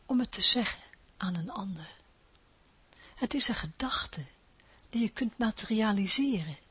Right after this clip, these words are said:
De gedachte, de gedachte aan hulp dus, dus het probleem dat je hebt. De gedachte dat je er al uit bent.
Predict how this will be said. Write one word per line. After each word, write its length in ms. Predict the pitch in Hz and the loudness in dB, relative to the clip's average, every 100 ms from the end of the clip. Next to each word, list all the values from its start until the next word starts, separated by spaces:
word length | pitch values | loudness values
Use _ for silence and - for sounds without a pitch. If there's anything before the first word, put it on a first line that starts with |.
| _ - - - _ _ - _ _ _ _ | _ -20 -20 -20 _ _ -20 _ _ _ _
De 100 | - | -16
gedachte, 640 | - - 208 - - - 339 - - - _ _ _ _ _ _ _ _ _ - _ _ _ _ _ _ _ _ _ _ | -14 -12 -10 -8 -10 -12 -16 -20 -20 -20 _ _ _ _ _ _ _ _ _ -20 _ _ _ _ _ _ _ _ _ _
de 140 | - | -12
gedachte 480 | - 170 170 - - | -10 -8 -6 -6 -8
aan 160 | - 196 | -8 -8
hulp 320 | 165 240 - | -8 -10 -10
dus, 200 | 254 - | -4 -4
dus 220 | 214 - | 2 4
het 120 | 196 | 4
probleem 520 | - 180 160 175 214 269 | -2 -8 -4 -2 -2 -2
dat 180 | 240 | -6
je 80 | - | -8
hebt. 420 | 208 285 - - - _ - - - - - | -8 -10 -10 -16 -18 _ -20 -20 -20 -20 -12
De 100 | 190 | -10
gedachte 540 | 185 180 226 - 294 - - - - - - | -8 -6 -4 -4 -6 -8 -20 -20 -20 -20 -8
dat 280 | - 269 - | 0 0 2
je 100 | - | -2
er 240 | - 214 - | 0 -2 -2
al 220 | 190 - | -6 -6
uit 300 | 214 220 - | -6 -6 -8
bent. 680 | 196 285 262 147 - - | -2 0 0 -2 -6 -6